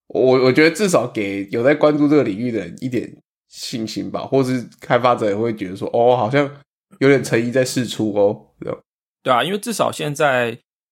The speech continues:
Speaker 2: 在美国的，美国P T T就 Reddit 上面有一个 Mac Gaming 的，呃，subreddit，然后上面有非常多的玩家，就是 Mac 的使用者啊，说，“哎，苹果出了这个，我来拿来转转看我的游戏”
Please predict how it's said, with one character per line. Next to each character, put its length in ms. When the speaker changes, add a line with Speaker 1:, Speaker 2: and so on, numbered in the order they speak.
Speaker 2:
在 160
美 160
国 160
的， 420
美 240
国 380
P 220
T 160
T 180
就 160
Reddit 360
上 320
面 280
有 160
一 40
个 440
Mac 260
Gaming 400
的， 460
呃， 240
subreddit， 600
然 140
后 60
上 140
面 120
有 40
非 240
常 280
多 180
的 300
玩 240
家， 440
就 100
是 320
Mac 260
的 120
使 180
用 180
者 200
啊， 160
说 180
，“哎， 100
苹 140
果 140
出 180
了 60
这 120
个， 200
我 140
来 120
拿 160
来 160
转 220
转 160
看 240
我 80
的 100
游 180
戏” 240